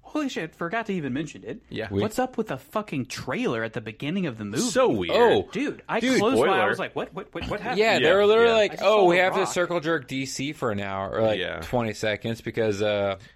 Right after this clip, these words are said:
Speaker 2: It was a teaser for the f-, next upcoming year of D C movies.
Speaker 3: Yeah, it was
Speaker 1: Which I didn't wanna
Speaker 3: Shazam.
Speaker 1: see.
Speaker 2: Yeah, Shazam. Um,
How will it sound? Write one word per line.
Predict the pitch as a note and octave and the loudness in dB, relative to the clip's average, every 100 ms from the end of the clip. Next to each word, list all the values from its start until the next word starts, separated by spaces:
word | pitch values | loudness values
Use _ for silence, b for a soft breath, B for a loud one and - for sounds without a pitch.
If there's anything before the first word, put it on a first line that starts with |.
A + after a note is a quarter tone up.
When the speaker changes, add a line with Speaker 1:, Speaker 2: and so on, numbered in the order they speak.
| - | -8
Speaker 2:
It | G#2 | -4
was | B2 A2+ | -2 -4
a | |
teaser | - - C3 C#3+ D3 | -6 -8 -10 -8 -8
for | C#3 - | -8 -8
the | A2+ G2 | -6 -6
f-, | - - _ | -10 -20 _
next | G2+ G2 A2 - - - | -8 -6 -8 -12 -14 -10
upcoming | G2+ - A#2+ G#2+ F#2 | -10 -8 -10 -8 -8
year | F2 F2+ F#2 F2+ | -8 -6 -6 -6
of | - D#2+ | -8 -10
D | F2+ | -12
C | - E2+ | -12 -14
movies. | - - - - - | -14 -16 -16 -10 -4
Speaker 3:
Yeah, | D#3 | 0
it | B2 | 0
was | A#2 - | 0 -6
Speaker 1:
Which | G2+ F2+ | -6 -4
I | |
didn't | G2+ A#2+ C3 C3 C3 | -2 -2 -2 -2 -2
wanna | C3 B2+ | -2 -4
Speaker 3:
Shazam. | |
Speaker 1:
see. | - A#3+ | -6 -8
Speaker 2:
Yeah, | D#3 F2+ F#2+ | -6 -8 -10
Shazam. | - G2+ F2+ F#2 F#2+ F#2+ G2 - | -10 -8 -6 -4 -4 -6 -8 -6
Um, | E2+ E2+ E2+ E2+ F2 | -4 -4 -4 -6 -12